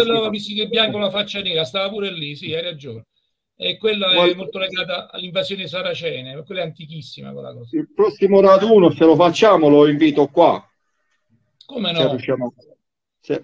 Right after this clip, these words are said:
Speaker 2: poi ti chiamo, mi dai, mi dai qualche contatto, lo invitiamo.
Speaker 1: Ah, certamente, noi siamo qui, noi adesso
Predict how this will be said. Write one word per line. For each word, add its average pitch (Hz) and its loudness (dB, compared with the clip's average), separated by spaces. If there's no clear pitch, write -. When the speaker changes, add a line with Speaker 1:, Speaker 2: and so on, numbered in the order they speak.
Speaker 2:
poi 156 0
ti 165 -2
chiamo, 143 4
mi 127 -2
dai, 131 4
mi 131 -4
dai 127 2
qualche 123 -4
contatto, 117 -6
lo 113 0
invitiamo. 110 -2
Speaker 1:
Ah, - -2
certamente, 180 -4
noi 185 -10
siamo 170 -6
qui, 170 -12
noi 165 -10
adesso 202 -4